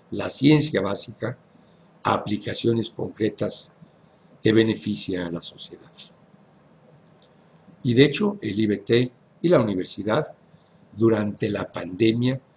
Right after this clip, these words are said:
estuvo intensamente activo, creando iniciativas para crear vacunas, diagnósticos moleculares y serológicos,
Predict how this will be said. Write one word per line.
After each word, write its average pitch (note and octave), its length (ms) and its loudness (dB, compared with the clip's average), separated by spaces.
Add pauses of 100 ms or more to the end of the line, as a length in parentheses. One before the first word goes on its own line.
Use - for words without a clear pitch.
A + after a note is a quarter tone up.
(260)
estuvo A#2+ 640 0 (380)
intensamente G#2 840 -4
activo, - 280 -20 (880)
creando A#2+ 320 4
iniciativas A#2+ 760 0
para G2+ 300 -4
crear G#2 260 -2
vacunas, B2+ 800 0 (560)
diagnósticos G#2+ 800 0
moleculares A2+ 840 2
y - 20 -8
serológicos, A#2+ 960 -2